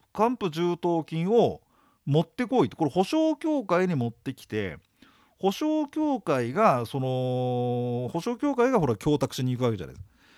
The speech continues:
この社員がさ、うん、主たる事務所の最寄りの供託所に供託。で、そんな主たる事務所の最寄りの供託所に行って、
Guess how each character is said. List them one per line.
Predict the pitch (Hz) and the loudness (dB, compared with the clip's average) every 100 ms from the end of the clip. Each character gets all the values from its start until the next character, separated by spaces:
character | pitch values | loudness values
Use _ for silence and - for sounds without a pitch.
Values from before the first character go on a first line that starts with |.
| - _ | -20 _
こ | 185 | 0
の | 175 | 0
社 | - 320 370 | 0 0 0
員 | 339 180 127 | 2 0 0
が | 101 | -2
さ、 | 107 92 71 _ _ _ _ _ - | -4 -8 -10 _ _ _ _ _ -4
う | |
ん、 | 110 87 82 _ _ | -2 -4 -10 _ _
主 | - | -6
た | - | 0
る | 311 | 2
事 | 214 | 2
務 | 190 | 0
所 | 175 147 | 0 0
の | |
最 | 120 | 0
寄 | 143 | 0
り | 151 - - - | -2 -10 -12 -4
の | 185 | -2
供 | |
託 | 202 190 185 | 0 -2 -2
所 | 143 | -2
に | |
供 | 107 143 | -2 -2
託。 | 135 110 - - - - _ _ _ _ | -2 -6 -12 -20 -20 -20 _ _ _ _
で、 | 147 | -4
そ | 175 | -2
ん | |
な | 151 | 0
主 | 285 | 2
た | |
る | 302 | 2
事 | |
務 | 226 196 | 2 0
所 | 160 | 2
の | |
最 | 143 | 2
寄 | 180 | 2
り | 180 | 0
の | |
供 | 175 170 | 0 -2
託 | 160 | -2
所 | 170 | -4
に | 120 | -6
行 | |
っ | - | -4
て、 | 113 87 | -4 -4